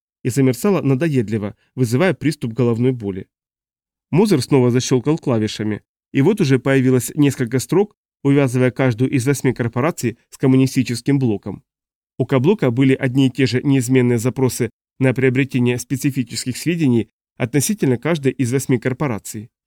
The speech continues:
Приобретем любую информацию о приеме на работу, а также об истечении сроков контракта работников указанной компании. Рука Мозера снова задвигалась. Все новые строки стали возникать на экране,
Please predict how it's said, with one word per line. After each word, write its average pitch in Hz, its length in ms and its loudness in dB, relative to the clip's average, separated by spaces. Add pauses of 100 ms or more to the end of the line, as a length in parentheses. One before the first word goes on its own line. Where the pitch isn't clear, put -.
(340)
Приобретем 127 640 2
любую 123 300 2
информацию 135 560 -2
о 131 60 -2
приеме 151 320 0
на 120 120 0
работу, 113 400 -4 (300)
а 117 80 -6
также 190 280 -2
об 135 240 -4
истечении 127 520 -2
сроков 120 360 -2
контракта 131 460 -2
работников 160 580 -2
указанной 120 460 -2
компании. 98 560 -6 (560)
Рука 139 280 2
Мозера 214 320 2
снова 135 300 0
задвигалась. 101 640 -8 (380)
Все 139 160 0
новые 123 300 4
строки 156 340 -2
стали 127 280 0
возникать 123 480 0
на 123 120 0
экране, 139 400 -2